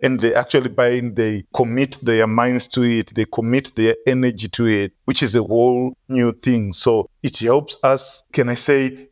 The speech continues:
solve an, an insoluble problem. One of the most insoluble challenges in Africa has been the resistance to change. It's been a barrier to the adoption of many new innovations. Some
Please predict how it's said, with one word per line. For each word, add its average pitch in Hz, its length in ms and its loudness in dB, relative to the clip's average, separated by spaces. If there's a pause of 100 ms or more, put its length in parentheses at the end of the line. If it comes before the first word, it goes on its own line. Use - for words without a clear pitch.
(120)
solve 147 580 -2
an, 123 220 0
an 123 120 2
insoluble 117 920 0
problem. 127 480 2 (160)
One 117 180 2
of 139 120 -2
the 135 120 -2
most 127 360 -2
insoluble 131 680 0
challenges 113 760 -4
in 113 160 0
Africa 131 560 2
has 107 160 -4
been 117 200 -4
the 110 100 -2
resistance 107 520 -2
to 95 120 -14
change. - 460 -2
It's 120 120 -2
been 123 140 0
a 117 60 2
barrier 120 500 2 (120)
to 107 360 -4 (140)
the 113 160 2
adoption 113 520 0
of 107 260 -6 (200)
many 123 380 0
new 120 160 2
innovations. 110 720 -2
Some 107 320 0